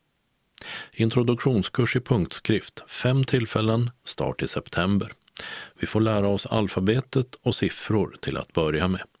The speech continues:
Vi tränar tillsammans för att lära rätt teknik för att känna punkterna. Vi fikar och har trevligt tillsammans och passar på att lära oss om vilka hjälpmedel som finns och som kan hjälpa till i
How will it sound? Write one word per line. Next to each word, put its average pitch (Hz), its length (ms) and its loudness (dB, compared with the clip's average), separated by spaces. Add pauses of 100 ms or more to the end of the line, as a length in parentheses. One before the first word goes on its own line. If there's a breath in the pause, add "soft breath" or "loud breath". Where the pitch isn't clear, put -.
(140)
Vi 73 100 0
tränar 80 440 0
tillsammans 127 680 2
för - 180 -2
att 110 160 0
lära 95 280 0
rätt 92 280 -2
teknik - 560 -2
för 101 160 -2
att 101 160 0
känna 69 320 -2
punkterna. 90 600 -2 (560 loud breath)
Vi 85 100 -2
fikar 127 600 -2
och 117 100 2
har 123 100 2
trevligt 110 440 0
tillsammans 113 600 0 (340 loud breath)
och 147 220 0
passar 135 300 0
på - 280 0
att 90 140 -4
lära 82 360 0
oss 85 580 -2
om 82 200 0
vilka 80 320 -2
hjälpmedel 101 640 2
som 135 220 0
finns 120 460 0
och 131 160 0
som 123 180 2
kan 117 220 0
hjälpa 117 300 0
till - 280 -6
i - 40 -6